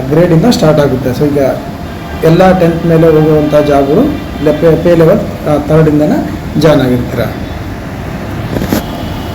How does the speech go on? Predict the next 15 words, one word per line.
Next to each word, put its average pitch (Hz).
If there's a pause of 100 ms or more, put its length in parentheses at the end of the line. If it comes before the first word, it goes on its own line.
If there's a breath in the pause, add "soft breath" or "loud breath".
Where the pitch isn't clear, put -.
(200)
ಮತ್ತೆ 165
ಯಾವ 180
ಹುದ್ದೆಗೆ 175
ನಿಮಗೆ 175
ನೋಟಿಫಿಕೇಶನ್ 156
ಬಂದರೆ 139
ನಾನು 160
ನೋಟಿಫೈ 143
ಮಾಡ್ತೀನಿ. 131
ನಿಮಗೆ 202
ಏನಾದರೂ 175
ಡೌಟ್ಸ್ 147
ಹೇಳಿದ್ರೆ 135
ಕಾಮೆಂಟಲ್ಲಿ 147
ತಿಳಿಸಿರಿ. 160